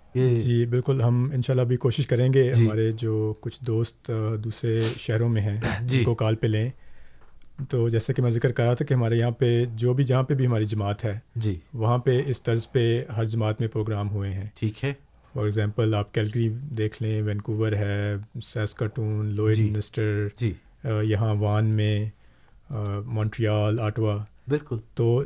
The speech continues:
Speaker 2: جہاں جہاں پہ بھی اللہ تعالیٰ کے فضل سے جماعت قائم ہے، وہاں وہاں پر ہم یہ پروگرام کرنے کی کوشش کرتے ہیں، بلکہ باقاعدگی سے کرتے ہیں۔
Speaker 1: ٹھیک ہے۔
Speaker 2: تو ابھی ہمارے دوست، آ، جب، آ، آن لائن ہوں گے، ہم ان سے بھی پوچھیں گے کہ
Speaker 1: ٹھیک
Speaker 2: انہوں
Speaker 1: ہے۔
Speaker 2: نے کس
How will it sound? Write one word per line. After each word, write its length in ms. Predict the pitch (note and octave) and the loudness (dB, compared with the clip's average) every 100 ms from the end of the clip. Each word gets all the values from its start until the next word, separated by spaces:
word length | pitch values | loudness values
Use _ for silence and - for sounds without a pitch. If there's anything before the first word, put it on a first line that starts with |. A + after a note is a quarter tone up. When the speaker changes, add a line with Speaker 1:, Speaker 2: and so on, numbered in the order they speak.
| C3+ | 2
Speaker 2:
جہاں 220 | A#2+ C#3 | 4 6
جہاں 180 | D#3+ D#3 | 8 6
پہ 140 | D3+ | 6
بھی 120 | D3 C#3 | 2 4
اللہ 100 | C3 | 4
تعالیٰ 200 | B2+ B2 | 2 0
کے 80 | |
فضل 220 | A#2+ A#2+ A#2+ | 0 0 2
سے 120 | B2 | 0
جماعت 480 | A#2 G#2 A2 - - | 0 0 0 -2 -4
قائم 300 | G#2 A#2 A#2 | 0 2 2
ہے، 120 | A2+ | 2
وہاں 220 | G#2+ A#2 | 0 2
وہاں 200 | A#2 A2+ | 2 0
پر 360 | A2 A2 G#2+ A2+ - | -2 -2 -2 -4 -6
ہم 320 | G#2 G#2+ A2+ A2 | -4 -4 -4 -6
یہ 80 | G#2 | -4
پروگرام 540 | G#2+ G2+ G#2+ G#2 G#2 - - _ - | -4 -2 -2 -2 -4 -8 -18 _ -8
کرنے 200 | A2 A2+ | -2 0
کی 100 | B2 | 0
کوشش 320 | - G#2+ - | -2 -2 -4
کرتے 260 | - G#2+ B2+ | -8 -2 2
ہیں، 100 | B2+ | 2
بلکہ 540 | A#2 A2+ A#2+ A2+ A#2 - _ C3+ | 2 0 0 0 -2 -6 _ -8
باقاعدگی 440 | A2+ G#2+ A2 A#2 | -4 -2 -2 -2
سے 140 | - | -4
کرتے 300 | A#2 G#2+ A2 | -4 -4 -6
ہیں۔ 100 | G2 A2 _ - | -8 -10 _ -6
Speaker 1:
ٹھیک 240 | G2+ - | -6 -4
ہے۔ 100 | C3 - | -8 -6
Speaker 2:
تو 200 | B2+ A2+ | -4 -2
ابھی 220 | A2 A#2+ | 0 0
ہمارے 240 | A#2 G#2+ G#2+ | 2 2 2
دوست، 440 | A2+ A#2 - - | 2 0 -2 -4
آ، 320 | A2+ A2 A2+ | 0 0 -2
جب، 360 | A2 A2 A2+ C3+ | -2 -4 -4 -4
آ، 380 | G#2+ G#2+ B2 G#2+ | -4 -4 -4 -2
آن 80 | |
لائن 200 | A2 A#2 | 0 0
ہوں 180 | G#2 G#2 | 0 2
گے، 100 | A2+ | 2
ہم 180 | A2 G#2+ | 0 -2
ان 60 | G2+ | -4
سے 140 | B2 | 0
بھی 80 | A#2 | 0
پوچھیں 320 | A#2 G#2+ B2+ | 0 0 2
گے 120 | A2+ | 2
کہ 0 | |
Speaker 1:
ٹھیک 100 | A2 | 0
Speaker 2:
انہوں 160 | A2+ A2 | 0 -2
Speaker 1:
ہے۔ 40 | |
Speaker 2:
نے 60 | G#2+ | -2
کس 340 | A2+ - - | -4 -8 -12